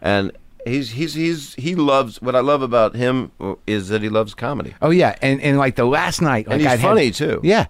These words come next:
Speaker 2: I had great shows, and there was a couple in the last show, and they were drunk,
Speaker 1: Mm-hmm.
Speaker 2: and, and they were exuding problem.
Speaker 1: Mm-hmm.
Speaker 2: They were just gonna be a problem. The room was too fucking small.
Speaker 1: Yeah.
Speaker 2: And I knew backstage, I was like,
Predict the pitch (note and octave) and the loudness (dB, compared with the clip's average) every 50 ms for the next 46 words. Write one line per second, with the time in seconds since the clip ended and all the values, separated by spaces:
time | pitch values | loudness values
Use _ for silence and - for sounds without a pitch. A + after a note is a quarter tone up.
0 | - - - - - - C#3+ C#3+ D3 C3 A2 G#2 B2 C#3+ E3 F#3 - - - C3+ | -6 -16 -16 -10 -2 0 2 2 2 0 2 2 2 4 4 2 2 2 2 4
1 | A2 G#2 G#2 B2 C3 C#3 D3 - - - - - - - - - - - - C#3 | 6 6 4 2 0 -6 -14 -18 -20 -20 -20 -20 -20 -20 -20 -18 -8 -2 2 2
2 | C#3 C3 B2 A#2 B2 A2+ - A#2 B2 A#2+ - B2 G#2 F#2 F#2 F2+ F#2+ G2 G2 F#2+ | 4 4 4 2 0 -2 -2 -2 -2 0 0 0 0 0 -2 -2 -2 -2 -2 -2
3 | - - G2 F2+ E2+ D#2+ - G2 G2 G2 F#2 F2 E2+ D#2+ - - G#2 F#2+ F2+ F#2 | -4 -4 -4 -4 -4 -4 -4 -4 -2 -2 -2 -2 -4 -8 -8 -8 -6 -6 -6 -8
4 | F#2 F2 - - - - F#2+ F#2+ F#2 E2 G#2 A2 A2+ G#2+ G#2+ G#2 G#2+ G#2+ G#2 G2 | -10 -12 -14 -14 -8 -4 -4 -2 -2 -2 -2 -4 0 0 0 0 0 -2 -2 -2
5 | F#2+ F#2+ F#2 F#2 F2 E2 D2+ E2 F2 F2+ G2+ G#2 G#2 F2+ F#2+ F2+ E2 D#2 C2+ - | -2 -2 -2 -2 -4 -4 -6 -8 -6 -4 -2 -2 0 -2 -2 -4 -6 -8 -12 -16
6 | _ _ _ - - - - G2 D#2+ D#2+ D#2 - - B1+ - - - - - - | _ _ _ -16 -6 -6 -4 -4 -4 -6 -8 -10 -14 -20 -20 -20 -20 -20 -12 -6
7 | F2+ F#2 F#2 F2+ F2+ G#2 G#2 G2 F#2+ F2 G2+ G2 - - - A2 F#2+ F#2 D#2 E2+ | -4 -2 -2 0 0 0 -2 -2 -2 -4 -4 -6 -6 -4 -4 -4 -4 -2 -4 -6
8 | E2+ - - - F#2 F2+ F2 E2 E2+ F#2+ G2+ G2 F#2 D#2+ - - - - A2 - | -8 -8 -6 -6 -6 -4 -4 -4 -4 -2 -2 -2 -2 -4 -6 -8 -8 -10 -10 -8
9 | G2+ G#2+ G2 G2+ G2+ F#2 E2+ - - G2 F2 D#2+ D2+ D2 C#2+ C#2+ E2+ F#2+ G2+ G#2 | -6 -6 -6 -6 -6 -10 -10 -10 -8 -6 -4 -4 -4 -6 -8 -6 -4 -2 0 0
10 | G#2+ G#2 G#2+ G#2 G#2 G#2+ A#2+ B2 G#2+ A#2 A2 G#2 - - - G#2+ G#2 G2+ F#2+ G2 | 2 2 0 0 2 2 2 2 4 2 2 0 0 -2 -4 -2 -2 -2 -2 -4
11 | F2+ D#2+ F2 F2 F2 - | -6 -4 -6 -8 -8 -10